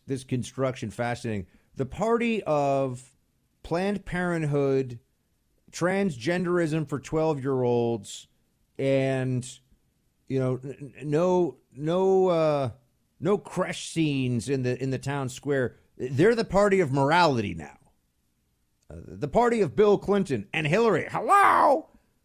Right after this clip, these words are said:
They're the party of morality now. Oh, okay. Isn't that interesting? The people who wanted to elevate the Clintons back into the White House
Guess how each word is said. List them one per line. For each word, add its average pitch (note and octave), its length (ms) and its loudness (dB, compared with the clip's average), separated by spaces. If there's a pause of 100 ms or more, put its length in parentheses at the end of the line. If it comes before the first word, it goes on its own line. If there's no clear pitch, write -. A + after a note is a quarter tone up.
They're G#3 460 4
the G#3+ 120 2
party G#3+ 380 2
of D3+ 160 2
morality B2 880 2
now. - 360 -14 (840)
Oh, A3 540 4 (760)
okay. G#2 720 0 (560)
Isn't A3 380 0
that G#3+ 240 2
interesting? G#2 680 -4 (1000)
The C#3+ 60 -2
people C4 300 2
who A3+ 220 6
wanted A#3+ 500 0
to A#3 120 -2
elevate G#3+ 460 2
the G#3 60 -4
Clintons G3 560 -2 (260)
back D#4 720 -2
into D4+ 480 -4
the D4+ 160 0
White C#4+ 320 0
House F3+ 360 -2